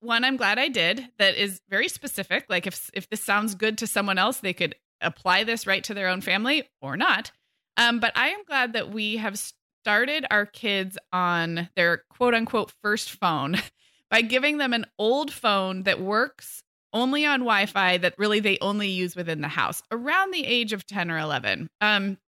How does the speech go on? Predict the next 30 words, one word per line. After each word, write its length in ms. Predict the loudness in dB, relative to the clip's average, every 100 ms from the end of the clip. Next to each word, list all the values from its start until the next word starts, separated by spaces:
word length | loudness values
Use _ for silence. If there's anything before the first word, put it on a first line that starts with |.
| _ _ _ -20 _
we 220 | 0 2
have 200 | 2 -2
done 380 | 2 2 2 0
this 240 | -4 -4 0
now 280 | 0 0 -4 _
twice, 580 | -6 0 0 -2 -8 -12 _ _ _ _ 0
um, 360 | 2 2 0 -2
and, 240 | -4 -4
and 180 | -4 -4
probably 420 | -4 -4 -4 -6 -6
will 120 | -6
follow 340 | -4 -2 -2
suit 320 | -4 -4 -4 -4
with 180 | -6 -8
the 60 |
third 340 | -6 -4 -4 -4
kid. 340 | -2 -2 -2 -4
But 160 | -4 -2
basically, 520 | -2 -2 -4 -2 2
like, 200 | 2 2 -2
we 160 | -2
never, 400 | 0 0 0 -2 -2
there 160 | 0 0
was 160 | 2
never 280 | 2 2 2
a, 80 | 0
like, 280 | 2 2 2
"Okay, 320 | -2 -2 -2
honey, 460 | 0 0 2 2 0 _ _ _ _
like, 260 | 0 0 0